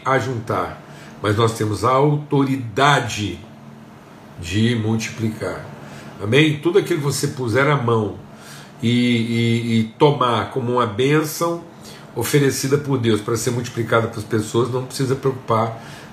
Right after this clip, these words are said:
não vai faltar pão. Não vai faltar pão para ser repartido, né? Ainda que falte pão para muita gente, falte o pão para ser comido.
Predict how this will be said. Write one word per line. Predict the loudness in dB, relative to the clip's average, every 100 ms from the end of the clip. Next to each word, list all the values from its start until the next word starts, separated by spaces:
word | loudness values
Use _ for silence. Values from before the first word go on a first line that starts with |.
| 0
não | 0 2
vai | 2
faltar | 2 0 0 -2 -2
pão. | -6 -6
Não | 0 4
vai | 4
faltar | 2 -4 -2 -4 -6 0
pão | 4 4 2
para | -4 -2
ser | 0 -2
repartido, | -2 -4 -4 -6 -8 -10 -16 -20 -18 -18 -18 -4
né? | 2 2 2 -4 -16 -18 -2
Ainda | 2 4 2
que | 0 -2
falte | 0 2 2 0
pão | 0 0
para | 0 -2 -4
muita | -2 0 2 0
gente, | 0 -2 -4 -8 -12 -18 -18 -8
falte | 2 2 4
o | -2
pão | 0 0
para | 0
ser | -2 -2
comido. | -4 2 2 2